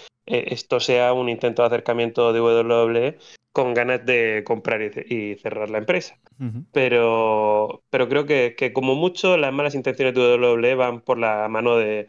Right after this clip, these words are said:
Speaker 1: de captar talento, que,
Speaker 2: Sí.
Speaker 1: que, bueno, que eso de todas formas ya lo llevan haciendo años sin intentar
Speaker 2: Sí.
Speaker 1: acercarse. Así que, eh, tengo miedo, pero no mucho, digamos, de todo lo que puede implicar esto.
Speaker 2: También el
Speaker 1: Y, y bueno,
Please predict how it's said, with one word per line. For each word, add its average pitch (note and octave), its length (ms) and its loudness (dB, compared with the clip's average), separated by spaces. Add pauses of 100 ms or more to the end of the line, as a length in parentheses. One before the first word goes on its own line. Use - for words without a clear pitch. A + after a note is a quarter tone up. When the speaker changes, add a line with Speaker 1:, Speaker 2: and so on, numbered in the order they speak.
(240)
Speaker 1:
de B2+ 140 -4
captar A#2 320 -6
talento, A2 460 -6
que, G#2+ 480 -4
Speaker 2:
Sí. G#2+ 80 -20
Speaker 1:
que, A2 200 -4
bueno, G#2+ 380 -8
que - 100 -10
eso C3 120 0
de A#2+ 80 2
todas A#2+ 160 0
formas B2+ 420 -2
ya B2+ 160 0
lo A#2+ 160 0
llevan A2+ 220 0
haciendo A#2 320 0
años G#2+ 300 -2
sin A2+ 180 -4
intentar A2 420 -2
Speaker 2:
Sí. G#2+ 140 0
Speaker 1:
acercarse. A#2 480 -4
Así A#2 240 -4
que, A#2+ 260 0 (480)
eh, A#2+ 460 0 (1040)
tengo F#3+ 260 2
miedo, G#3 380 2
pero D3+ 220 2
no C#3 140 2
mucho, A#2 440 -4
digamos, A2+ 440 0
de A2+ 160 0
todo A#2+ 180 2
lo A#2 80 2
que A2+ 80 -4
puede A#2 160 2
implicar A2+ 580 0
esto. - 320 -6 (240)
Speaker 2:
También A#2 340 -2
el B2 200 0
Speaker 1:
Y, B2 300 0
y C#3 60 -2
bueno, C#3+ 280 0